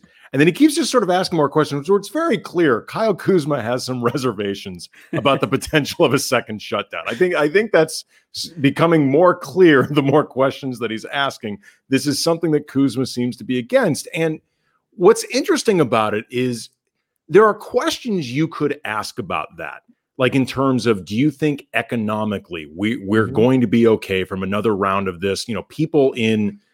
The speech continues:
Speaker 1: middle or lower middle or lower income brackets, you know, are they potentially going to have jobs to come back to? Like, are, are they gonna be able to get through this if there is no, like, the, there are questions that
Speaker 2: Yeah,
Speaker 1: you
Speaker 2: nobody,
Speaker 1: can
Speaker 2: nobody,
Speaker 1: ask
Speaker 2: nobody,
Speaker 1: in earnest.
Speaker 2: nobody thinks this is, like,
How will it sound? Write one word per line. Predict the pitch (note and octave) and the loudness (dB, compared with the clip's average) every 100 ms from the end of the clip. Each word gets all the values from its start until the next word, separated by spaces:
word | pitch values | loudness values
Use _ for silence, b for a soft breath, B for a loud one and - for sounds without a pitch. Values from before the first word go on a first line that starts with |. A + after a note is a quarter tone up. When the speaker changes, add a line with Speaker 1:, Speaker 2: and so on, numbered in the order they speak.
| _ _ _ - | _ _ _ -6
Speaker 1:
middle | G#2 C3+ C#3 A2+ G#2+ | 2 6 8 6 6
or | G2 F#2 | 4 2
lower | F2+ A2+ B2 A#2 A2 - A2+ | 2 4 6 6 4 0 -4
middle | G#2+ A2 G#2 | 0 2 2
or | G2+ E2+ E2+ | 0 -2 -4
lower | F#2 A#2 B2 - | -2 0 2 0
income | A2+ A2 - G#2 G2 F2+ | -4 -4 -4 -6 -6 -6
brackets, | G2 G2+ F#2+ G#2+ G2 - - _ _ - | -4 -4 -4 -4 -4 -8 -14 _ _ -14
you | |
know, | F2 E2 - | -10 -8 -2
are | F#2+ | 0
they | A2+ B2+ | 2 0
potentially | - B2+ B2 B2 A2 | -2 -2 -2 -2 -2
going | A#2 A2+ | 0 0
to | |
have | G2 A2 F2 | -2 -6 -8
jobs | - G2+ A2+ F#2+ | -6 -2 -2 -2
to | G#2+ | -8
come | - A2+ | -6 -4
back | G#2+ A#2 A2 - | -2 -2 -4 -8
to? | E2+ | -10
Like, | D#2 E2 | -8 -6
are, | F#2+ F#2+ G#2+ | -2 -2 0
are | G#2 | 0
they | A2+ A#2+ | 2 2
gonna | A#2+ | 4
be | A#2 | 2
able | A2 | 2
to | G#2+ | -2
get | F#2+ A2 - | -2 -2 -4
through | - G#2+ C3+ C3+ | -16 0 2 4
this | G2 - | 2 -2
if | F#2+ | -4
there | G2 F#2+ | -2 -2
is | G2+ G#2+ | -2 -4
no, | A2 | -2
like, | C3 B2 | -2 -2
the, | D#3+ A3 _ _ _ - | -2 -6 _ _ _ 2
there | F3 | 2
are | |
questions | - - B3+ D4 - G3 D3 | 2 2 2 2 2 2 2
that | |
Speaker 2:
Yeah, | D3+ | 4
Speaker 1:
you | - | 4
Speaker 2:
nobody, | C#4 B2 | 4 2
Speaker 1:
can | G3 | 0
Speaker 2:
nobody, | - | 2
Speaker 1:
ask | C#3 C3+ D3+ | 2 0 0
Speaker 2:
nobody, | A3+ E3+ | 2 2
Speaker 1:
in | A#2 | 4
earnest. | A#2+ F#3+ | 4 4
Speaker 2:
nobody | B3+ | 0
thinks | G3 C3 - | -4 -6 -10
this | A#2+ G#2+ | -10 -6
is, | F#2+ | -2
like, | G2+ | -2